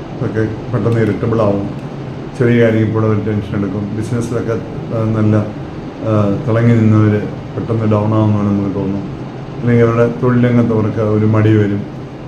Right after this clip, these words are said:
ഏഹ്, അവർക്കൊരു ഡിക്രീസ് എനർജിയാണ്, മസിലിൻ്റെ സ്ട്രെങ്ത് കുറയും, ലൈംഗിക കാര്യങ്ങളിൽ താല്പര്യം കുറയും, ബന്ധപ്പെടാൻ ബുദ്ധിമുട്ട് വരിക, ഇതുമൂലം അപകർഷതാ ബോധം ഉണ്ടാവും, ഭാര്യയുമായിട്ട് പ്രശ്നങ്ങൾ വരും.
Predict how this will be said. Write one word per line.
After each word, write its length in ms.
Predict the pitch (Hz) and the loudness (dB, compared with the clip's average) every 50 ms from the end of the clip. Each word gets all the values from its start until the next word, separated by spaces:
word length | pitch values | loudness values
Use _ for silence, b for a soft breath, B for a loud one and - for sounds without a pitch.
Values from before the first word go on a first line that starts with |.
| - - | -12 -10
ഏഹ്, 840 | - 123 113 110 107 104 107 104 104 104 104 101 101 101 - - - 117 | -4 -2 0 2 2 2 2 0 0 0 -2 -2 -2 -2 -4 -4 -4 -4
അവർക്കൊരു 340 | 113 113 104 117 117 113 | -2 -2 -2 -2 -2 0
ഡിക്രീസ് 460 | 113 120 117 117 131 127 127 131 135 131 | 0 0 0 0 2 2 2 2 0 -2
എനർജിയാണ്, 560 | 113 113 117 113 110 113 107 98 95 98 101 - - 117 | -2 0 0 0 0 0 0 0 0 -2 -4 -6 -4 -4
മസിലിൻ്റെ 520 | 117 107 - - 120 120 113 113 107 104 | -4 -2 -2 -2 0 0 2 0 0 -2
സ്ട്രെങ്ത് 360 | - - 117 113 113 107 104 | -2 -2 -2 -2 0 0 0
കുറയും, 340 | 104 101 98 98 101 101 101 - - - - - - - - | 0 0 0 -2 -2 -4 -4 -6 -8 -10 -12 -12 -10 -4 0
ലൈംഗിക 240 | 120 117 117 117 113 | 0 2 2 2 2
കാര്യങ്ങളിൽ 380 | 107 107 110 110 110 110 104 110 | 4 4 4 4 2 2 2 0
താല്പര്യം 420 | 107 104 - - 107 110 107 107 | 0 0 0 0 0 2 2 2
കുറയും, 260 | 104 101 104 104 104 101 - - 123 | 2 2 0 0 -2 -4 -4 -4 -4
ബന്ധപ്പെടാൻ 520 | 110 101 107 107 - 123 110 110 110 107 | -2 0 0 0 0 0 0 2 0 0
ബുദ്ധിമുട്ട് 380 | 104 104 104 110 107 101 92 104 | -2 -2 -2 -2 -2 0 0 0
വരിക, 300 | 101 98 101 101 101 101 98 98 - - - - - - - - - - - - - - - - - | 2 2 2 0 0 0 -4 -6 -10 -12 -12 -12 -12 -12 -12 -12 -12 -12 -12 -12 -12 -12 -12 -6 -4
ഇതുമൂലം 520 | 131 127 120 120 120 117 113 113 113 113 110 110 113 - - - 117 | -2 0 2 4 4 4 4 2 2 0 0 -2 -4 -6 -6 -2 2
അപകർഷതാ 460 | 117 117 120 117 - 127 120 113 113 | 4 4 4 2 2 0 2 2 2
ബോധം 360 | 113 110 107 107 107 113 110 | 2 2 2 2 2 2 2
ഉണ്ടാവും, 440 | 110 107 107 104 101 101 101 101 - - - - - 147 | 2 2 2 2 0 0 -2 -4 -6 -8 -10 -10 -4 -2
ഭാര്യയുമായിട്ട് 520 | 120 117 117 120 117 117 113 113 107 101 | 0 2 2 2 2 2 2 2 2 0
പ്രശ്നങ്ങൾ 500 | 104 110 110 - - 117 110 110 110 107 | -2 -2 -4 -4 -2 -2 0 2 2 4
വരും. 260 | 107 107 107 104 101 | 4 2 2 0 -2